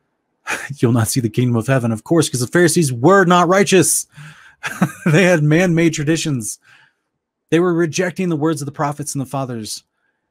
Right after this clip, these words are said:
The, the Pharisees' forefathers were killing the prophets throughout history because they were, they were stealing the faith. They were stealing the pure doctrine and stealing the faith.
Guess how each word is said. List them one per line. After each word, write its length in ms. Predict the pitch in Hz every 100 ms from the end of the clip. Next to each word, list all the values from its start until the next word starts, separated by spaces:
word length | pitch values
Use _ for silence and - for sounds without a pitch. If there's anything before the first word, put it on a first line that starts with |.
| _
The, 180 | 127 -
the 80 | 151
Pharisees' 840 | 143 - 180 185 - 175 147 - - _
forefathers 1080 | - - 190 190 139 113 95 90 98 - - _ _ _ _ _ _ _ _ _ 147
were 140 | 139
killing 420 | - - 196 196
the 80 | 175
prophets 680 | - 180 180 117 - - - _
throughout 280 | 151 165 151
history 460 | 170 - 131 90 _ _ _ _ _ _ _ _ _ _ _ -
because 240 | 151 151
they 120 | 160
were, 260 | 156 143 139
they 140 | 156
were 300 | 156 156 131 -
stealing 480 | - - 165 185 175
the 80 | 151
faith. 600 | - 170 139 - - - _ _ _ _ _
They 80 | 139
were 120 | 120
stealing 500 | 113 - 160 165 165
the 80 | 143
pure 300 | - - 156
doctrine 480 | 143 135 143 127 110
and 160 | 110 -
stealing 320 | 151 139 127
the 40 |
faith. 460 | 123 135 113 90